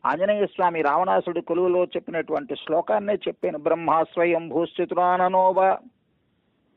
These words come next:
రుద్రశ్రీనేత్ర త్రిపురాంతకోవ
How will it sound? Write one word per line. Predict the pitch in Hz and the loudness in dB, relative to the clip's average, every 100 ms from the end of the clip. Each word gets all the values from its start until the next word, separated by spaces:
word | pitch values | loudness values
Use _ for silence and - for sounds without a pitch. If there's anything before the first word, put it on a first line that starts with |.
| _ 170 | _ -4
రుద్రశ్రీనేత్ర | 175 180 180 - 170 185 185 180 175 180 196 - | -2 2 0 0 -4 -2 0 0 2 2 0 -2
త్రిపురాంతకోవ | 160 151 180 185 185 196 196 196 196 190 208 | -4 0 0 0 0 -2 4 4 6 4 2